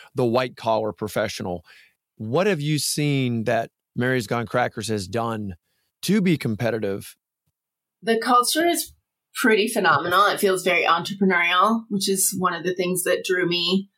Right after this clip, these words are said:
Speaker 2: um, to the role when I took it. Um, it's very, you know, hands-on. Um, but one of the things that probably wasn't as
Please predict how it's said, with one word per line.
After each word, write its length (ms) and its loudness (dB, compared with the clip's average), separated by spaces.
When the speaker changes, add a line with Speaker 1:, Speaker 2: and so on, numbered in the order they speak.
Speaker 2:
um, 340 0
to 480 0
the 100 2
role 440 4
when 120 -2
I 120 0
took 220 -4
it. 240 0
Um, 320 0
it's 200 -2
very, 400 -2
you 120 -4
know, 280 0
hands-on. 880 4
Um, 540 0
but 160 2
one 140 4
of 80 -2
the 80 2
things 440 0
that 360 4
probably 500 2
wasn't 760 0
as 800 2